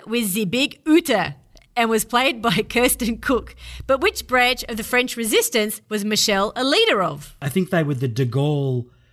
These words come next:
Speaker 2: Resistance, 'cause they, De Gaulle was the one with the big Uter.
Speaker 1: Yes, the Gaullist Resistance. Well done.
Speaker 2: There you go.
Speaker 1: Last question. Which actors played Captain Bertorelli?
Speaker 2: Okay, so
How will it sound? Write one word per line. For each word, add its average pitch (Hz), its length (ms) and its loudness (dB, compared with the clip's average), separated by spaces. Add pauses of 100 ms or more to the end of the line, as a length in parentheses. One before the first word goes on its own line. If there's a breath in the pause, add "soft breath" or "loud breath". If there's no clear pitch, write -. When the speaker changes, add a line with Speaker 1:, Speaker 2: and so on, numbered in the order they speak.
(180 soft breath)
Speaker 2:
Resistance, 123 680 0
'cause 123 220 -8
they, 135 420 0 (280 soft breath)
De 139 120 0
Gaulle 147 340 0
was 139 160 0
the 131 100 -2
one 135 200 2
with 127 100 2
the 120 80 -2
big 123 160 2
Uter. 139 480 -4 (540)
Speaker 1:
Yes, - 320 -6
the 254 80 -4
Gaullist 285 340 4
Resistance. 175 560 -8
Well 240 140 2
done. 165 100 -2
Speaker 2:
There 131 60 0
you 117 60 -4
go. 98 220 -10 (260)
Speaker 1:
Last 294 320 0
question. 208 460 -4 (140)
Which - 300 -2 (140)
actors 226 500 -6 (200)
played 208 300 -2
Captain 247 480 -4 (120)
Bertorelli? 190 1000 -2 (160)
Speaker 2:
Okay, 151 320 -2
so 139 540 0